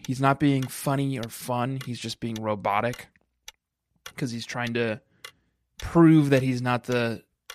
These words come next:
chuckle nuts that he was <coughs> previously. Meanwhile, Claudia and Erica Blumberg have a job together at the B-,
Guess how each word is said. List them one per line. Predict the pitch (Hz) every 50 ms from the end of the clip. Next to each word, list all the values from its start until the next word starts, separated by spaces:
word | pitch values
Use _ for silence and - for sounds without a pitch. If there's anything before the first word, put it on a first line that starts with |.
| - _
chuckle | - - - - 156 143 147 147
nuts | 147 147 147 147 151 - - -
that | - 131 127
he | 123 123
was | 123 127 127 - 226 220 - - - _
<coughs> | -
previously. | 107 104 139 131 127 120 139 139 135 139 - - 147 147 151 160 - _ _ - - - - - _ _ _ _ _ _ _ _ _ - - _ _ _ _ _ _ _ _ _ _ - - _ _ _ _ _ _
Meanwhile, | - 123 139 156 180 196 220 233 226 214 202 196 190 190 190 190 190 190 185 190 190 - - _ _ _ - - - _ _ _ - - _ _ _ - - _ -
Claudia | - 196 208 202 202 196 196 190 190 190 190 -
and | - 151 151 147 - -
Erica | 160 165 175 175 170 170 151
Blumberg | 127 147 147 156 170 175 170 170 165 165 170 160 - - _ _ _ - - - _ _ _ _ _ _ _ _ _ - -
have | 147 147 139 139
a |
job | 117 113 135 139 139 143 143 139 139
together | - 143 135 135 131 131 127
at | 127 -
the | 120
B-, | 107 -